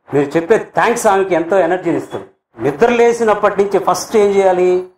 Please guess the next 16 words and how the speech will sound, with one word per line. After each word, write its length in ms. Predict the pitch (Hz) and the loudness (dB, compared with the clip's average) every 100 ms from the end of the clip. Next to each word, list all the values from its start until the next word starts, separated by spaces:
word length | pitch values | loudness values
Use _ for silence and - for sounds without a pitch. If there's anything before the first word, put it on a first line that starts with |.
| _ - | _ -4
మన 100 | 139 | -2
శరీరానికి 560 | 143 151 185 170 170 180 | 0 0 2 2 0 -2
thanks 320 | 143 147 - | -2 -2 -10
చెప్పుకోవాలి. 380 | 127 113 98 - _ _ - | -10 -8 -8 -8 _ _ -10
గుర్తుంచుకోండి, 840 | 131 151 - - - _ _ - | -4 -2 -4 -10 -12 _ _ -6
మన 100 | 131 - | -4 -2
శరీ-, 260 | 151 196 196 151 | 0 0 -2 0
శరీరానికి 480 | 165 190 196 190 | 2 2 2 -2
మనం 440 | 170 170 160 220 - - _ _ _ - | -2 0 0 -2 -4 -14 _ _ _ -10
నిద్ర 160 | 131 | -4
లేస్తానే 380 | 156 160 160 175 | 0 0 -2 -4
thanks 340 | - 147 147 120 | -2 -4 -4 -10
చెప్పుకోవాలి. 640 | - 104 - _ _ 127 | -10 -16 -16 _ _ -6
నిద్ర 160 | 147 214 | -2 2
లేసిన 340 | 226 214 214 | 2 0 0
తర్వాత, 420 | 185 202 208 208 | 2 2 2 2